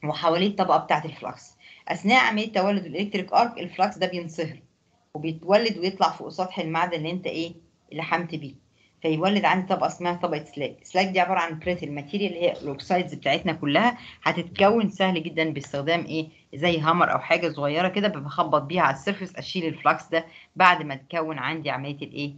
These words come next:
بعد ما تكون حصلت عندي عمليه سوليديفيكيشن الويلد اريا. خلاص؟ طيب عندنا لحام تاني نبص عليه، بنعتبر عندي الفيلر رود في حاله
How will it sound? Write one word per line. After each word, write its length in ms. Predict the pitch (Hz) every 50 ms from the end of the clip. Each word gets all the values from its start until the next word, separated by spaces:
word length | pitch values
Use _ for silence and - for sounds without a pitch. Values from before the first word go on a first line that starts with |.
| - _ _ _ -
بعد 240 | - 165 170 170 160
ما 100 | 151 139
تكون 380 | - - - 131 123 127 123
حصلت 400 | 123 - 170 170 - 160 139 -
عندي 280 | - 131 156 160 143 143
عمليه 160 | 135 143 156
سوليديفيكيشن 640 | 156 - - 139 120 120 - - 160 156 156 147 135
الويلد 380 | 131 123 127 143 147 143 139 - - - _ _ -
اريا. 440 | - - - - - - - - _ _ _ _ _ _ _ _ _ -
خلاص؟ 300 | - 143 - 240 233 - - _ _ - - - - -
طيب 120 | 117 117 - - - - _ -
عندنا 380 | - 139 165 175 190 220 214 180
لحام 280 | 156 151 - 175 170
تاني 260 | 170 - 165 170 175 151
نبص 280 | 135 160 175 - -
عليه، 220 | 147 131 143 170 190
بنعتبر 440 | 185 175 156 - - 202 185 190
عندي 280 | 170 151 165 175 160 156
الفيلر 320 | 147 139 - 180 170 165
رود 240 | 156 151 160 147 147
في 240 | - - 175 180 170
حاله 400 | - - 165 160 160 139 120 117